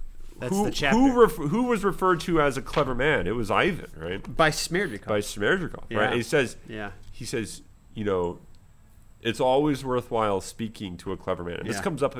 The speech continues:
Speaker 2: again later,
Speaker 1: Yeah, it does.
Speaker 2: significantly.
Speaker 1: Yes,
Speaker 2: It's a
Speaker 1: yes.
Speaker 2: significant pa-, like, like,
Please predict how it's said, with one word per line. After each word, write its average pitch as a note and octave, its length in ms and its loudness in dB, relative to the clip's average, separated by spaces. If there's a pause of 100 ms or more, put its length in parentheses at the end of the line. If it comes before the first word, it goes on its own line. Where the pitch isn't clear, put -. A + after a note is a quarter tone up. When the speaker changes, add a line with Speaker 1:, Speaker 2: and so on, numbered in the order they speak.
(140)
Speaker 2:
again F#2 340 -2
later, F#2 380 0
Speaker 1:
Yeah, B2 160 -2
it G#2+ 80 -4
does. A2+ 100 2
Speaker 2:
significantly. F#2+ 600 2
Speaker 1:
Yes, A2 480 -6
Speaker 2:
It's A2+ 120 -8
a G#2+ 40 -4
Speaker 1:
yes. G2+ 80 -4
Speaker 2:
significant B2 540 -4
pa-, G2+ 280 -6
like, F#2 260 -4
like, F2+ 180 -4